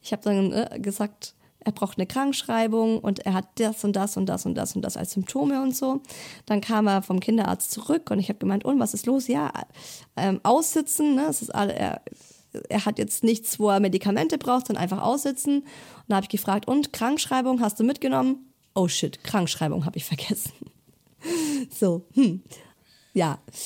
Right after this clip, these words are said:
genau. Das sind so ein bisschen die Kleinigkeiten, wo ich denk, oft haben wir Frauen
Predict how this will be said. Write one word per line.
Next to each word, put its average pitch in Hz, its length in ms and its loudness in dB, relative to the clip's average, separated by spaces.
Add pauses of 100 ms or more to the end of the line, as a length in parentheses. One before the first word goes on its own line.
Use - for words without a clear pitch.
(340)
genau. 165 360 4
Das - 200 0
sind 254 140 2
so 233 60 4
ein 214 140 6
bisschen 214 260 4
die 196 80 2
Kleinigkeiten, 208 640 2
wo 190 40 2
ich 190 120 2
denk, 196 280 2 (560)
oft - 320 0
haben 208 220 4
wir 202 120 4
Frauen 226 560 2